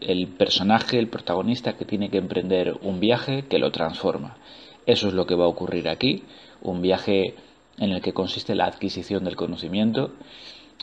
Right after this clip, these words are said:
Quien quiera que sea nuestro protagonista, lo veremos enseguida, eh, irá recorriendo, atravesando una serie de formas de sabiduría cada vez más complicadas, cada vez más arduas, eh,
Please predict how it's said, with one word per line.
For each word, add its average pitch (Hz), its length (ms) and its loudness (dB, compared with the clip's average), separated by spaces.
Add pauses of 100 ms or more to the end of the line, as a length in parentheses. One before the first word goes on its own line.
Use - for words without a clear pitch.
(160)
Quien 98 280 2
quiera 101 340 4
que 95 100 -2
sea - 200 0
nuestro 90 280 -6
protagonista, 85 640 0
lo 82 120 4
veremos 90 360 4
enseguida, 85 680 0 (540)
eh, 62 880 -2 (160)
irá 98 840 4
recorriendo, 101 840 6
atravesando 98 680 2
una 98 160 0
serie 95 320 0
de 90 100 2
formas 92 640 0
de 90 540 0
sabiduría 90 960 2 (580)
cada 92 240 4
vez 104 140 2
más 113 240 2
complicadas, 92 800 0
cada 85 220 0
vez 98 160 0
más 92 240 -4
arduas, 90 640 0
eh, 92 120 -6